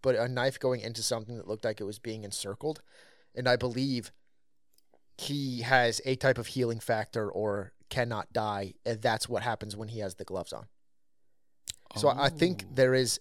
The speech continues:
Speaker 1: a bit of an image within the card that gives an idea of what the card does. So that's why his has the bullet hole.
Speaker 2: Ah, okay.
Speaker 1: The other guy's has something to do with healing.
Speaker 2: And then Marble Boy probably has something marble related.
Speaker 1: Yeah.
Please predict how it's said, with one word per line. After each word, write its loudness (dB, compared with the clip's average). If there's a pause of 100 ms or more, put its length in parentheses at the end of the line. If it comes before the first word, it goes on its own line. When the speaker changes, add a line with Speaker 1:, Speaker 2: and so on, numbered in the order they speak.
Speaker 1:
a 4
bit 2
of 4
an -2
image -2
within 2
the -6
card -2
that 0
gives 0
an -2
idea -2
of -6
what -8
the -18
card -6
does. -6 (600)
So -8
that's -6
why 6
his 0
has 0
the -8
bullet -4
hole. -8 (200)
Speaker 2:
Ah, 4 (160)
okay. 0
Speaker 1:
The 2
other 4
guy's 2
has 2
something 0
to -10
do -4
with -4
healing. -8 (1000)
Speaker 2:
And -6
then -2
Marble 0
Boy -2
probably -4
has -2
something 0
marble -8
related. -12 (760)
Speaker 1:
Yeah. 0